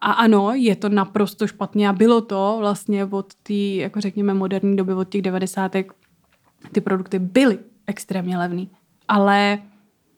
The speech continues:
kdo by jako chtěl přepočítávat, že, a mělo by to, nemělo by to být náhodou dražší? No samozřejmě, že mělo, protože módní produkty jsou jako, je to jeden z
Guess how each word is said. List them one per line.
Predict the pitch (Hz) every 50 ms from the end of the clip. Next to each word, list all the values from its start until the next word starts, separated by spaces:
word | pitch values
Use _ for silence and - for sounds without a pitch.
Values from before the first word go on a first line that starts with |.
| _ _ _ _ _ _ _ _ _ - - _ _ _ _ _ _ _ 330 320 294 - - - - -
kdo | 220 214 214 220 240 240 247
by | 247 311
jako | 277 254 - 226 214
chtěl | - - - 220 208 202
přepočítávat, | 208 - 208 196 - 208 202 - 220 202 208 208 202 208 208 208 202
že, | 220 202
a | - - 185
mělo | 190 185 180 196
by | 254 330
to, | 311 - 269
nemělo | 226 220 262 339 359
by | 403
to | 403 392
být | 359
náhodou | 320 285 233 220 254 277
dražší? | 262 254 226 202 - - - - 208 247 320 - - _ _ _ _ -
No | - 214
samozřejmě, | - 349 339 285 294 233
že | 208 190
mělo, | 185 185 180 175 175 175 175
protože | 180 185 - 202 208 208 202
módní | 196 185 214 214 220 220 240 220
produkty | 208 208 202 214 202 - 214
jsou | 202 - 220
jako, | 214 208 208 208 214 214
je | 202 208 220
to | 214 220
jeden | 220 202 220 208 202 220 220 220 220 202
z | 202 208 202